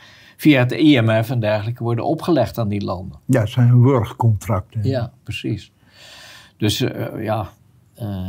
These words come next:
Speaker 1: het is, eh, eh, het, het is een enorm probleem om, eh,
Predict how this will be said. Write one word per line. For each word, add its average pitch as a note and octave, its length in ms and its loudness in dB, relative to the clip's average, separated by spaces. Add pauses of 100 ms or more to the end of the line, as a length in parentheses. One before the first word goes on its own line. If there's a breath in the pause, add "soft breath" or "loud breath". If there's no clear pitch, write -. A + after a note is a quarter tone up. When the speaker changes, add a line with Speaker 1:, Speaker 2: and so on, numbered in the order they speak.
(220)
Speaker 1:
het F#2+ 200 -12
is, G#2 280 -8
eh, F2 220 -6
eh, F#2+ 60 -12 (1400 loud breath)
het, B2 240 2
het C#3 140 2
is D#3+ 140 2
een D#3 80 2
enorm D#3+ 300 2
probleem D3 540 0
om, C3 320 2 (1200 loud breath)
eh, B2 500 8